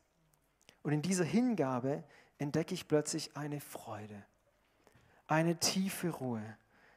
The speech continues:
einen übernatürlichen Frieden, der weder durch Hohes noch Tiefes, noch durch Leid, durch Tod, durch sonst irgendwas getrübt werden könnte. Warum? Weil wir genau für diese Hingabe geschaffen wurden.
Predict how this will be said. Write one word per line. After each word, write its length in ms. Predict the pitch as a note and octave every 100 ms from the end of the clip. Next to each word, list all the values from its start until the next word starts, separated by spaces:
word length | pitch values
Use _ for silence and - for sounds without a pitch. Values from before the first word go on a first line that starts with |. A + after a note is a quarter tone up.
| _
einen 260 | D#3 D#3+ F3
übernatürlichen 840 | G3 G#3 G#3 F#3+ E3 F3+ E3+ - E3
Frieden, 560 | - - D#3 C3+ A#2+
der 320 | A#2+ D3 D#3 E3
weder 200 | G3 G#3
durch 360 | F#3+ F3+ -
Hohes 320 | G#3 A3 G#3+
noch 180 | F#3+ F3
Tiefes, 500 | - F#3+ F3+ D#3 C#3+
noch 120 | D#3+
durch 220 | - D#3 D#3+
Leid, 340 | E3+ G#3 -
durch 220 | F3 E3
Tod, 340 | - F3+ F#3 - - - -
durch 180 | - D#3+
sonst 320 | - A3+ G#3+
irgendwas 520 | G3 F#3+ F#3 F3+ E3+ -
getrübt 580 | F3+ - - G3 -
werden 300 | D3 C3 B2+
könnte. 400 | - B2 A2+ A#2 A2+
Warum? 460 | C#3 C3+ G#3+ A3+ - - - - - - _
Weil 140 | E3
wir 100 | E3
genau 480 | D#3+ E3 E3+ F#3 G#3+
für 160 | G#3 D#3
diese 300 | E3 E3 D#3+
Hingabe 500 | D3 D3 D3 C3+ C#3
geschaffen 480 | C#3 - A2 A#2+
wurden. 320 | G2+ G#2 G#2